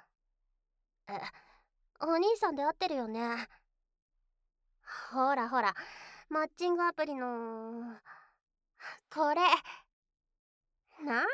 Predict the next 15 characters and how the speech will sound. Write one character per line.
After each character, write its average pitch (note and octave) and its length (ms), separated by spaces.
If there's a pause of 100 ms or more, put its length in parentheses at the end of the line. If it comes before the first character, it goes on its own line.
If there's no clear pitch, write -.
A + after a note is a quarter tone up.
(140)
ん A#3 220
だ、 G3 200 (640)
や B3 280
っ C4 60 (100)
ぱ F4+ 140
り E4+ 140
合 D#4+ 220
っ - 20 (120)
て E4+ 120
る C#4 140
じ B3+ 100
ゃ B3 60
ん。 A3+ 720 (800)
も A#3+ 420
う、 - 40